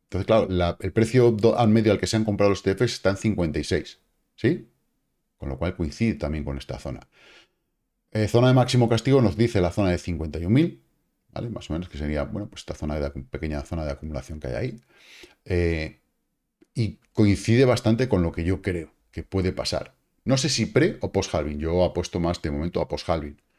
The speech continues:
Inclusive con un micro susto o un cripto susto, como yo los llamo. Sí, puede ser, ¿vale? Pero de momento, eh, estamos donde estamos, esa es la realidad. Hay una lucha muy importante por el control de Bitcoin.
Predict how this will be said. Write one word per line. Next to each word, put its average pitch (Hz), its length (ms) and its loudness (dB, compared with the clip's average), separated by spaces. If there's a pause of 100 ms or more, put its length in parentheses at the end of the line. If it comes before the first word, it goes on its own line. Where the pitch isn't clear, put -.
(400)
Inclusive 87 440 -2
con 85 160 0
un 92 340 4
micro 95 240 0
susto - 420 -6 (200)
o 69 100 -8
un 80 140 -6
cripto 92 320 -4
susto, 76 320 -6
como 73 240 -6
yo 80 100 -2
los 85 160 0
llamo. 98 340 0 (220)
Sí, 123 220 0
puede 90 320 0
ser, - 180 -10 (220)
¿vale? 90 180 -14 (160)
Pero 131 380 2 (340)
de - 160 -2
momento, 127 760 2
eh, 85 460 -6 (960)
estamos 92 380 0
donde 78 160 -2
estamos, 120 340 0
esa 92 140 -2
es 85 40 2
la 80 120 0
realidad. 87 480 -2
Hay 104 140 0
una 85 120 0
lucha 82 240 -2
muy 87 160 2
importante 80 440 -2
por 78 180 -2
el 76 80 -6
control 76 320 -2
de 73 80 -2
Bitcoin. 95 480 -2